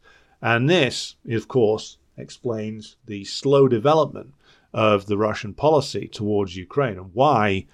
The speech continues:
ultimately Putin didn't go all in in twenty fourteen, why he signed that Minsk agreement, even though he would have been told that, of course, the Americans certainly had no intention of sticking by it and were gonna do everything they possibly could to make sure that they got their objectives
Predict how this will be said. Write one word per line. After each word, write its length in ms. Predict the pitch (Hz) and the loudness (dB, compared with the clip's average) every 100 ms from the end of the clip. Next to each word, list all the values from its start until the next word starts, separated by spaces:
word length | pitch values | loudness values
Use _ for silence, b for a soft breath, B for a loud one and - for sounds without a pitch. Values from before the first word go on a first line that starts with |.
| _ | _
ultimately 560 | - 110 - 101 104 98 | -2 -2 -2 -4 -4 -6
Putin 460 | - 113 104 101 95 | 0 0 2 -2 -2
didn't 240 | 110 113 | -2 0
go 180 | 110 95 | 0 2
all 260 | 101 101 | 2 4
in 240 | 98 92 92 b b - | 2 0 -4 b b -10
in 120 | 92 | -4
twenty 260 | 110 92 | -4 -4
fourteen, 540 | 87 98 95 139 110 98 | -6 -6 -2 0 0 2
why 220 | 110 110 | 2 2
he 120 | 107 | 0
signed 420 | - 143 160 120 | -2 2 4 4
that 140 | 98 - | 0 -6
Minsk 340 | 95 95 - | -10 -12 -16
agreement, 460 | - 135 139 101 - _ _ | -2 4 4 2 -4 _ _
even 220 | 170 156 | -6 -2
though 120 | 135 117 | 0 0
he 160 | 135 | -2
would 180 | 156 143 | 0 2
have 120 | 117 | 4
been 180 | 104 92 | 0 -4
told 380 | - 156 98 95 | 4 4 4 -2
that, 120 | 101 | -4
of 100 | 98 | -2
course, 300 | 113 101 98 | 0 0 0
the 100 | 104 | -2
Americans 540 | 98 117 117 98 92 | 2 2 0 -4 -6
certainly 300 | - 113 101 | -2 0 0
had 180 | 95 98 | 0 0
no 120 | 98 | 0
intention 440 | 98 98 101 - 101 | 0 0 -2 -2 -8
of 80 | - | -8
sticking 340 | 104 - 92 | -10 -10 -4
by 280 | 107 135 101 | 2 4 2
it 140 | - b b | -2 b b
and 100 | 113 | -8
were 60 | 107 | -2
gonna 180 | 107 104 | 0 2
do 160 | 107 | 4
everything 360 | 107 104 - 101 | 4 2 -4 -4
they 100 | 95 | -4
possibly 420 | 113 107 92 92 | -2 -4 -4 -10
could 300 | - 104 98 | -2 0 0
to 340 | - 98 95 90 B B B | 0 2 2 -2 B B B
make 240 | 107 113 | -2 -2
sure 240 | - 117 104 | 0 0 0
that 60 | |
they 160 | 101 101 | -2 -2
got 240 | 95 113 | 0 0
their 160 | 113 101 | 2 2
objectives 680 | 98 98 104 - 98 87 | 2 0 -2 -2 -2 -2